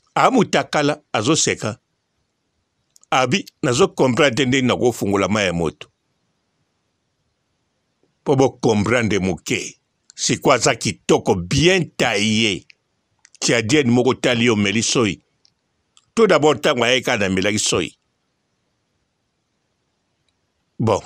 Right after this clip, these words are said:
tozonga na lisolo. Alors, bandeko, mwana mwasi mpe aza na ndako,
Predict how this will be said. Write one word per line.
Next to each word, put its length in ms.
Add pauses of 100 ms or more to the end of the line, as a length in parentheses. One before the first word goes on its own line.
(140)
tozonga 400
na 100
lisolo. 480 (2000)
Alors, 360
bandeko, 960 (880)
mwana 360
mwasi 340
mpe 140
aza 220
na 120
ndako, 540